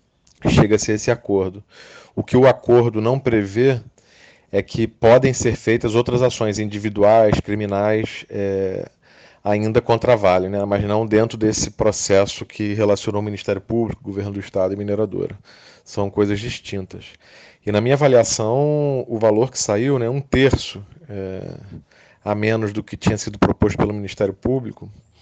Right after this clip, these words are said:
é um valor baixo, baixo pra cumprir com o papel que tem que cumprir. É, no-, e-, esse valor, ele não é estritamente relacionado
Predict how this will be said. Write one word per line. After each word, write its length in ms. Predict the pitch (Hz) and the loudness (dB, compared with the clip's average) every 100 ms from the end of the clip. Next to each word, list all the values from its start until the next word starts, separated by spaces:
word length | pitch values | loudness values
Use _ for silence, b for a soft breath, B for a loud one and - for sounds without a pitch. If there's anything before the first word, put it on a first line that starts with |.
| B B B B - | B B B B -6
é 60 | |
um 80 | 101 | -4
valor 960 | 110 110 101 110 123 135 131 117 107 - - - - | 2 2 2 0 0 0 2 0 0 -4 -8 -20 -20
baixo, 540 | - 107 110 107 - - | -2 4 4 4 0 -4
baixo 460 | 92 110 117 - | 0 2 4 4
pra 520 | - - 92 92 92 - _ | 2 -2 -2 -4 -6 -14 _
cumprir 500 | - 98 - 104 107 | -12 -10 -6 -4 -4
com 320 | - 104 101 | -6 -8 -6
o 40 | 98 | -4
papel 420 | 101 - 101 101 | -4 -2 0 0
que 120 | - | 0
tem 120 | 101 | -8
que 60 | 92 | -8
cumprir. 520 | - 95 - 110 143 - B B B B | -10 -8 -2 -2 -2 -6 B B B B
É, 120 | 113 117 | -2 -2
no-, 160 | 131 139 | -2 4
e-, 220 | 139 - _ - | 4 2 _ 0
esse 240 | 147 - | 0 0
valor, 380 | 127 120 135 156 | 4 6 8 6
ele 140 | 135 | 6
não 120 | 135 135 | 2 2
é 80 | |
estritamente 720 | 139 - 135 151 139 120 131 - | 0 -2 -4 0 2 2 -2 0
relacionado 1400 | 123 123 120 113 107 120 120 123 123 123 117 110 104 | 2 2 0 -4 0 0 0 -2 0 0 0 -2 -4